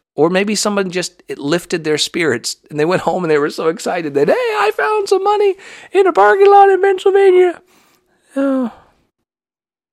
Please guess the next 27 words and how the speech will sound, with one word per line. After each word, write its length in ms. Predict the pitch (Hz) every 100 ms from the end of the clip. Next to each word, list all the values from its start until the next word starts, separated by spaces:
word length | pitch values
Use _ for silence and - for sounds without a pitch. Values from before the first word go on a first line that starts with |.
| _ _ _ _
Sometimes 520 | - 151 170 190 185 -
things 240 | 151 131
happen 300 | 135 123 131
in 80 | 120
our 160 | 113
lives 360 | 110 110 107 101
that 120 | 107
are 100 | 104
not 500 | 104 107 107 - - _ _ _ _ _ _ _ _ _ _ _ _ _ _ _ _ _ -
the 120 | 110
way 160 | 110
we 140 | 107 104
wish 240 | 101 92
they 140 | 101 90
would 180 | 90
be. 220 | - - _ _ _ _ _ _ _ _ _ _
Think 180 | 170 170
about 180 | 180
Joseph, 640 | 131 113 110 - - - _ _
you 100 | 110
know? 240 | 113 123 _ _ _ _ _ _ _ _ _ _ _ _ _ _ _ _
Things 240 | - 123
didn't 180 | 131 143
go 100 | 131
well 220 | 131 131
for 120 | 117 101
Joseph 500 | 117 110 - -